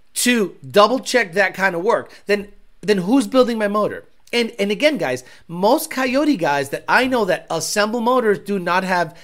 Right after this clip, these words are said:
half of the equipment necessary. So you, what you've seen is a lot of engine shops go, "Okay, you know what? Maybe I'm just gonna start doing it myself.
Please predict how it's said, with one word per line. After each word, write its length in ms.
half 320
of 60
the 100
equipment 520
necessary. 720
So 120
you, 160
what 160
you've 80
seen 560
is 140
a 60
lot 220
of 160
engine 260
shops 260
go, 140
"Okay, 280
you 140
know 120
what? 280
Maybe 440
I'm 140
just 160
gonna 140
start 220
doing 180
it 60
myself. 380